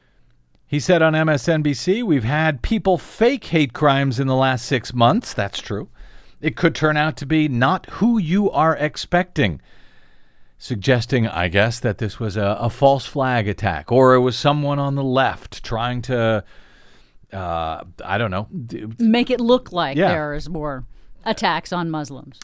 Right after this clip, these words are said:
Speaker 1: Uh, as pressed as to why Trump has not yet commented, Gorka said, "I'm sure the president will do that. Just hold your horses," he said. "Count to ten.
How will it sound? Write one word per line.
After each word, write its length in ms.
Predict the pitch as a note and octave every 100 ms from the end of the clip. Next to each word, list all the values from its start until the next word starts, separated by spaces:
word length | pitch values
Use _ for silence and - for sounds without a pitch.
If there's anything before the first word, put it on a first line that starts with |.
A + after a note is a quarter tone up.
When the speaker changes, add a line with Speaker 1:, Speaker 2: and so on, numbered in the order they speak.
| -
Speaker 1:
Uh, 420 | A2+ G#2 G#2 G2+
as 100 | G2+
pressed 420 | - D3 C3 - B2
as 320 | A#2+ A#2+ A2+
to 140 | - A#2+
why 560 | G2+ A#2+ B2 B2 A#2+ G2+
Trump 300 | - B2 A2
has 180 | A2
not 220 | A2+ G#2+ G2
yet 200 | F#2 -
commented, 600 | D#3+ D3+ D3 B2 C3 A2+
Gorka 300 | A2+ G#2+ A2
said, 200 | A#2 A2+
"I'm 140 | C#3+
sure 260 | - C4 D4
the 60 |
president 440 | F#3+ F#3+ D#3+ E3 C#3
will 120 | C3
do 220 | A#2+ A#2+
that. 240 | G2 A2+
Just 320 | G#2+ D3+ - -
hold 340 | G#3 A3+ E3+
your 140 | G3
horses," 560 | A#2+ F3 D#3+ - A#2+ F2
he 100 | A2
said. 320 | - G#2+ D#2+ - -
"Count 360 | - F#3 G#3 -
to 100 | G3
ten. 500 | - F3+ D#3+ G#2+